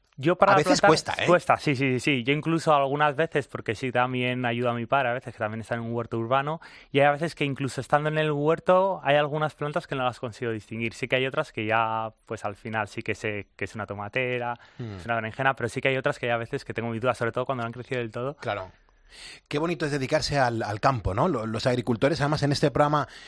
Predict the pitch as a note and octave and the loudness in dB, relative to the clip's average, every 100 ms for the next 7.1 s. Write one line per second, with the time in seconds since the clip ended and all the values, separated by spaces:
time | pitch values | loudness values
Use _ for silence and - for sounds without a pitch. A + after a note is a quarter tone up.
0 | - B2 B2+ B2+ C3 C3+ D3+ D3 A#2+ D#3 | -6 -2 0 0 2 4 4 2 0 2
1 | E3 F#3+ - - - - D#3+ G3 G#3+ F#3+ | 2 2 0 -12 -8 2 2 2 0 -2
2 | D#3 B2+ A#2+ A#2+ A2+ A#3 F3 - C#3+ C#3+ | 0 0 -2 -4 -2 0 0 2 2 2
3 | C3 F3 D3 A#2+ A2 F3+ G3 C3 - F3+ | 0 0 0 0 0 0 2 0 0 -2
4 | E3 - A3 D3 F#2+ C#3+ G#2+ C3+ D#3+ D#3+ | -2 2 4 4 0 -4 -2 -2 0 0
5 | D3 - - - - C#3 C3 B2+ E3 F3 | -2 -6 -20 -10 0 2 4 4 2 2
6 | - C#3+ F3+ F3 E3 C#3 C#3 D#3+ D#3 D#3 | 0 0 2 4 4 4 4 4 2 0